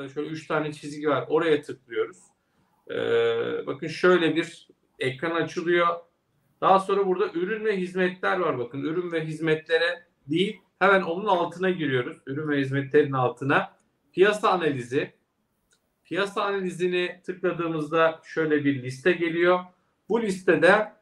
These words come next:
raporlar ve bültenleri tıklıyorum. Raporlar ve bültenleri tıkladığımda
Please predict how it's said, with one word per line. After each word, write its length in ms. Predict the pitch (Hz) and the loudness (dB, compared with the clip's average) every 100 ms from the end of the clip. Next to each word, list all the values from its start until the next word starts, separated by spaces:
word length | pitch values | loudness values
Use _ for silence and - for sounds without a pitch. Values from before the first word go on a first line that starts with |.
| - | 0
raporlar 640 | 147 165 190 196 214 190 | 4 4 4 4 6 4
ve 140 | 208 190 | 2 -4
bültenleri 560 | 180 196 185 185 190 | -4 -2 0 0 -4
tıklıyorum. 580 | 208 185 - 151 147 196 - _ _ _ - - 160 | -6 -12 -4 2 4 2 -6 _ _ _ -20 -16 -8
Raporlar 520 | 165 185 180 180 170 | -4 0 0 0 0
ve 160 | 147 160 | 0 -2
bültenleri 520 | 156 160 147 135 131 | -2 -2 0 -2 -4
tıkladığımda 1000 | 180 - 151 127 123 127 131 180 - | -8 0 0 2 -2 -2 -2 -2 -6